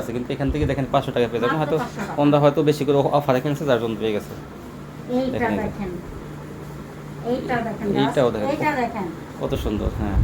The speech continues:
Speaker 2: হ্যাঁ,
Speaker 1: তারপর,
Speaker 2: এটা
Speaker 1: তারপর
Speaker 2: ব্লকের
Speaker 1: দেখেন।
Speaker 2: মতো দেখা যায়।
Speaker 1: হ্যাঁ, ব্লক।
Speaker 2: দেখেন।
Speaker 1: অর্গেন্ডি বাটিক দেখেন।
Speaker 2: হ্যাঁ, এই দেখেন।
Speaker 1: সবচেয়ে
Speaker 2: এটা
Speaker 1: বড় কথা,
Speaker 2: সাইডে
Speaker 1: ওড়নাগুলো
Speaker 2: কি
Speaker 1: এত পাকা সাইজ, কি বলবো আর, মানে, ওড়না-, ওড়নাগুলো
Speaker 2: ওড়নাগুলো পুরো আড়াই হাত বহরের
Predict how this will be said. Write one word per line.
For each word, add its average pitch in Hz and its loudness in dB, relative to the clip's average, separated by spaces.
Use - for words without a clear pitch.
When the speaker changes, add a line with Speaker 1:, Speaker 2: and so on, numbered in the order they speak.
Speaker 2:
হ্যাঁ, 196 2
Speaker 1:
তারপর, 220 2
Speaker 2:
এটা 202 -4
Speaker 1:
তারপর 294 6
Speaker 2:
ব্লকের 403 2
Speaker 1:
দেখেন। 359 2
Speaker 2:
মতো 240 0
দেখা 202 -4
যায়। - -6
Speaker 1:
হ্যাঁ, 139 6
ব্লক। 127 6
Speaker 2:
দেখেন। 180 -6
Speaker 1:
অর্গেন্ডি 131 4
বাটিক 120 6
দেখেন। 104 -2
Speaker 2:
হ্যাঁ, 190 -4
এই 208 -4
দেখেন। 190 -6
Speaker 1:
সবচেয়ে 196 8
Speaker 2:
এটা 214 6
Speaker 1:
বড় 190 10
কথা, 196 10
Speaker 2:
সাইডে 170 12
Speaker 1:
ওড়নাগুলো 185 10
Speaker 2:
কি 135 8
Speaker 1:
এত 143 8
পাকা 180 8
সাইজ, 160 8
কি 170 6
বলবো 151 10
আর, 104 8
মানে, 117 2
ওড়না-, 151 -2
ওড়নাগুলো 165 6
Speaker 2:
ওড়নাগুলো 175 4
পুরো 294 -4
আড়াই 269 0
হাত 320 -2
বহরের 294 -6